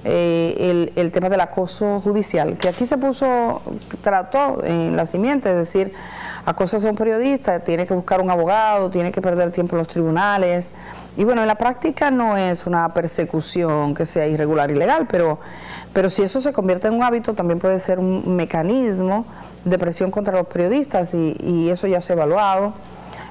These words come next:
Eh, también, eh, Nafe hablaba de lo que se considera periodismo hoy en día, o sea,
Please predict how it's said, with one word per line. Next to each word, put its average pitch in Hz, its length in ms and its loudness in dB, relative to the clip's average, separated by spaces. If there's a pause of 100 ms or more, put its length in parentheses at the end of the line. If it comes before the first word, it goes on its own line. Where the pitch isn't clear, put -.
(100)
Eh, 175 120 2
también, 196 640 2
eh, 175 480 2
Nafe 196 300 0
hablaba 180 300 2
de 190 120 2
lo 165 180 0
que 175 140 0
se 170 160 -2
considera 165 580 0
periodismo 170 640 2
hoy 156 120 0
en 156 120 0
día, 247 240 2
o 170 60 -2
sea, 160 360 -2